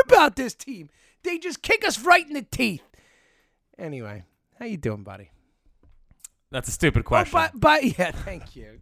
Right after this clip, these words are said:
Speaker 1: Good
Speaker 2: That's a
Speaker 1: job.
Speaker 2: stupid question.
Speaker 1: By the way, presented by Miller Lite. We love Miller Lite. Miller Lite, the one good thing about this season right now.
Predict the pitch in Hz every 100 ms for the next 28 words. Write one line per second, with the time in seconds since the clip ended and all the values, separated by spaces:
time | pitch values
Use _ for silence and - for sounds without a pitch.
0 | _ - 107 - 98 139 - 104 101 90
1 | - 240 262 254 220 202 226 254 294 294
2 | 247 190 170 151 139 127 123 120 117 135
3 | 175 202 226 226 214 190 165 147 135 135
4 | 147 180 202 196 196 165 196 185 190 247
5 | 339 415 285 277 311 262 - 294 311 269
6 | 214 233 226 - 202 170 - 294 311 196
7 | 160 139 131 131 135 151